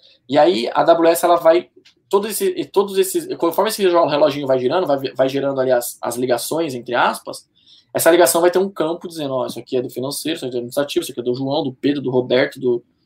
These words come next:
do fulano." E aí eu consigo depois ter um gráfico dizendo quem gastou o que e quando eu posso repassar pro centro de custo. Então é muito comum ela falar assim, "Ah, mas T I gasta muito, é muito caro", ou a própria cloud, né? "Ah, não, cloud é caro."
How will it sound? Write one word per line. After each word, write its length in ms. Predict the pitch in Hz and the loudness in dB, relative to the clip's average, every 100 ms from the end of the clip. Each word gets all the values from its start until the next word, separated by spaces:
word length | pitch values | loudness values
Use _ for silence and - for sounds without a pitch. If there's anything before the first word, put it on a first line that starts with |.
| _ | _
do 80 | 131 | -4
fulano." 420 | - 143 113 - - - - | 0 0 0 -6 -16 -20 0
E 60 | 131 | 4
aí 60 | |
eu 60 | 175 | 6
consigo 340 | 190 180 180 | 6 4 4
depois 280 | 185 190 175 | 4 4 2
ter 80 | 180 | 2
um 200 | 202 196 - | -2 -6 4
gráfico 680 | 127 135 143 - - - 180 | 4 6 2 -2 -14 -8 -8
dizendo 400 | 175 135 131 139 | -6 -8 -8 -10
quem 160 | - 160 | -12 -8
gastou 400 | 156 - 147 - _ _ | -8 -6 -8 -8 _ _
o 100 | - | -18
que 140 | - 139 | -2 0
e 120 | 139 | 0
quando 220 | 131 131 | -2 -2
eu 80 | - | -2
posso 220 | 139 - | -4 -4
repassar 420 | - 156 - 131 | 0 0 4 2
pro 80 | 127 | 2
centro 200 | 135 139 | -6 -6
de 100 | 135 | -8
custo. 320 | - 123 - | -8 -8 -10
Então 140 | - 156 | 0 2
é 40 | |
muito 160 | 170 190 | 2 2
comum 220 | 202 180 | 2 6
ela 160 | 165 165 | 6 6
falar 100 | 160 | 4
assim, 200 | 196 254 | 2 4
"Ah, 20 | |
mas 280 | 208 180 - - - _ | 4 0 -6 -20 -20 _
T 140 | - 202 | 4 4
I 80 | 220 | 6
gasta 340 | 220 320 226 | 2 4 4
muito, 320 | 202 208 214 | 4 2 2
é 60 | 180 | 2
muito 220 | 196 202 | 0 0
caro", 420 | 180 180 180 131 | 4 6 6 4
ou 160 | 151 180 | 6 6
a 80 | 131 | 6
própria 260 | - - | 0 -4
cloud, 400 | - 143 156 123 | 0 4 4 2
né? 100 | 123 | -2
"Ah, 60 | 156 | 0
não, 160 | 190 | -2
cloud 360 | - 143 175 180 | 0 4 4 2
é 40 | |
caro." 380 | 196 180 143 123 | 0 2 2 0